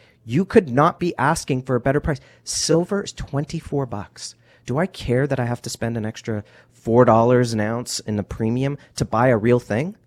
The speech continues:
Let me give an example. The number one eight seven seven eight, silver, the website, guildhallwealth dot com. Here's an example. People go buy a house, million dollar house. You use a, a broker, right? Pay him thirty, pay him or her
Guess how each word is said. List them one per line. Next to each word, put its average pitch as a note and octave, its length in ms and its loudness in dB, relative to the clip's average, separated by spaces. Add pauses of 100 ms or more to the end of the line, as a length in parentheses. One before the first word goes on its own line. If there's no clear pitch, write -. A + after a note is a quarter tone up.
(840)
Let C3+ 160 -4
me D3 80 0
give C3+ 160 -2
an B2 60 0
example. F2+ 480 -4 (880)
The F#2+ 60 -8
number A2 220 0
one A2+ 160 0
eight A2+ 120 -4
seven A2 220 -4
seven G2+ 220 -4
eight, F2+ 120 -6
silver, A#2+ 280 0
the A2 80 2
website, G#2+ 360 2
guildhallwealth F2 520 -8
dot D2 160 -14
com. - 200 -18
Here's C3+ 200 -4
an C#3 60 -4
example. G2+ 360 -4
People C3 240 -4
go B2+ 140 0
buy A2 160 -2
a - 20 -4
house, F2+ 340 -8 (120)
million G3 280 -2
dollar F3 220 4
house. C3+ 340 0 (840)
You G#2+ 120 -10
use G#2+ 220 -2
a, F#2+ 260 0 (120)
a - 80 -12
broker, G#2+ 340 0
right? F#2+ 280 -4 (1600)
Pay B2 100 -2
him C3 100 -2
thirty, C#3 260 0
pay - 540 -6
him B2 200 -4
or C3+ 40 -4
her C3 140 -4